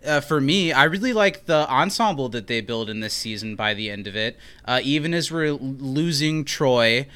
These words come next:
uh, people like the Dean are becoming more spotlight characters. I think Hickey is an incredible addition this season. Um, I love Keith David, obviously maybe a little bit more,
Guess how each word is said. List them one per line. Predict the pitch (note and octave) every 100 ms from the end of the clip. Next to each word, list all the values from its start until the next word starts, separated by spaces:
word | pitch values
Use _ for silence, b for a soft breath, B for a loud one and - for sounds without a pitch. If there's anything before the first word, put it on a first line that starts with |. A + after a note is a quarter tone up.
| B -
uh, | C3 C3
people | C3+ F3 D#3+ E3
like | D#3+ D3+
the | D3
Dean | C#3+ F3 F3
are | E3+ D#3+
becoming | D3 D3 E3+ D#3+ D3+
more | D3
spotlight | - F#3 F3+ F3+ F3
characters. | - F3+ F3+ - F3 E3+ B B
I | C#3+
think | F3+ A#3 -
Hickey | D3 D3 D3 C#3+ C3+
is | C3
an | C3+
incredible | A2+ G#2 - A#2+ A#2+ B2
addition | A#2+ B2+ B2 B2+ B2+
this | B2
season. | - B2 A#2+ B2 B2 B B B
Um, | A#2 A#2 A#2 A2+ A#2
I | D#3+
love | F#3+ F3 F3 F3+ D3
Keith | F3+ F3 -
David, | D#3 D#3 D#3 D3+
obviously | C#3+ D3 D3+ - D3+
maybe | D3 C#3+ C#3+
a |
little | C#3 C#3+
bit | C3+ C3+
more, | B2 B2 C#3 D3 C#3+